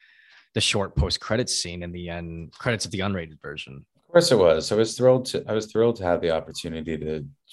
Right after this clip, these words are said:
Speaker 2: be a part of it again. Um, there was, there's no doubt. Like, uh, Don knew that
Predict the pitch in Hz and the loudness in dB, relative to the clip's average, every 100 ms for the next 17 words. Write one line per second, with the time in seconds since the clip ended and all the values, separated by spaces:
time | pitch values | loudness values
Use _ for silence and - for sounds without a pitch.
0 | _ - 80 73 78 73 73 73 76 69 | _ -4 -4 0 2 0 -2 -8 -6 -6
1 | 69 - _ - 87 85 82 85 - _ | -6 -12 _ -12 -6 -6 -6 -10 -16 _
2 | _ _ _ - 98 92 92 92 87 95 | _ _ _ -8 -6 -6 -6 -6 -2 -2
3 | 92 92 85 - - 80 - 82 80 78 | 2 2 0 -8 -10 -10 -6 -2 -2 -2
4 | 80 _ _ _ - - - - _ _ | -6 _ _ _ -20 -20 -20 -20 _ _
5 | _ _ _ _ _ _ _ _ _ _ | _ _ _ _ _ _ _ _ _ _
6 | _ _ _ - 98 98 95 92 90 87 | _ _ _ -2 2 2 2 2 4 4
7 | 90 | 2